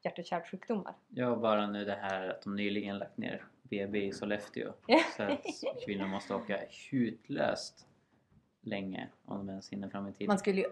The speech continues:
Speaker 1: aldrig få för sig att lägga ner så här, jag vet inte vad det heter, men så här hjärtkliniken.
Speaker 2: Precis, precis.
Speaker 1: Eh, den,
Speaker 2: För
Speaker 1: den
Speaker 2: det,
Speaker 1: delen av
Speaker 2: det skulle ju
Speaker 1: sjukhuset.
Speaker 2: kunna riskera liv.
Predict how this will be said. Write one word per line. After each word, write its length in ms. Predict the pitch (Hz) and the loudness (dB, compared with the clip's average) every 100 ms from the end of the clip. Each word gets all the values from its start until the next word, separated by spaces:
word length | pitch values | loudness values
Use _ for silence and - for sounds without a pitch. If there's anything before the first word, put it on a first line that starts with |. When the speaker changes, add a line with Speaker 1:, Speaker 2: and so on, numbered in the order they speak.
| - | 2
Speaker 1:
aldrig 680 | 214 208 190 190 247 226 202 | 6 6 6 2 2 0 0
få 100 | 175 | -2
för 160 | 170 | -2
sig 160 | 165 160 | 0 -2
att 100 | 165 | -2
lägga 240 | 165 165 | -4 -2
ner 280 | 160 165 160 | -2 -2 -2
så 180 | 156 160 | 0 2
här, 280 | 156 160 170 - _ _ - | 4 2 -4 -10 _ _ -2
jag 120 | 190 | 2
vet 120 | 185 | 4
inte 140 | 190 175 | 4 2
vad 80 | |
det 40 | 165 | 2
heter, 240 | - 233 | 2 2
men 160 | 180 170 | 2 2
så 100 | 160 | 0
här 60 | |
hjärtkliniken. 1080 | 165 165 - - - 196 214 208 - - 190 - - | 0 0 -4 -6 0 6 6 6 0 -4 -4 -6 -6
Speaker 2:
Precis, 680 | 165 160 180 110 - - - _ - - - | -4 2 2 2 0 -6 -18 _ -8 -4 0
precis. 300 | 135 - 104 | 0 4 2
Speaker 1:
Eh, 120 | 80 185 - _ | 2 -4 -10 _
den, 360 | - 180 170 180 - _ | 6 6 4 -4 -8 _
Speaker 2:
För 80 | 196 | 4
Speaker 1:
den 120 | 196 | 8
Speaker 2:
det, 60 | 127 | 10
Speaker 1:
delen 200 | 139 - | 10 8
av 60 | |
Speaker 2:
det 120 | 113 147 | 6 6
skulle 200 | - 151 | 6 4
ju 40 | |
Speaker 1:
sjukhuset. 80 | 120 | 4
Speaker 2:
kunna 140 | 110 | 2
riskera 440 | 104 104 - 104 101 | 2 -2 -6 -4 2
liv. 260 | 156 - | 2 2